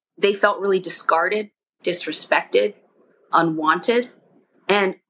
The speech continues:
all of those emotions just exacerbated their ability to get connected to real care and to get stabilized.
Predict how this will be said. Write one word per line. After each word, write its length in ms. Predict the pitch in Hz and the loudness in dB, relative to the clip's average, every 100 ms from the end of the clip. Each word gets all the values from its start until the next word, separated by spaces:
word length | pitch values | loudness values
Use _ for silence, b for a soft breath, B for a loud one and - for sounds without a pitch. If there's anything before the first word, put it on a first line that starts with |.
| _ | _
all 260 | 202 226 | 0 2
of 80 | 247 | 0
those 180 | 214 202 | -2 -2
emotions 480 | 180 180 196 190 180 | -2 -2 -2 -6 -6
just 220 | 175 - | -6 -6
exacerbated 880 | 165 175 180 175 - 208 190 180 - | -6 0 2 2 0 -2 0 -2 0
their 180 | 170 165 | 2 2
ability 380 | 170 175 175 | 2 2 0
to 80 | 175 | 0
get 240 | 160 165 - | 0 0 -2
connected 440 | 165 160 - 180 | -2 -2 -2 -6
to 140 | - 165 | -4 -2
real 200 | 170 160 | 0 -2
care 360 | - 170 185 | 0 2 2
and 140 | 214 180 | 0 -2
to 80 | |
get 180 | 175 180 | -2 -2
stabilized. 880 | - 214 240 165 151 147 - - | -2 -2 0 0 0 0 -4 -10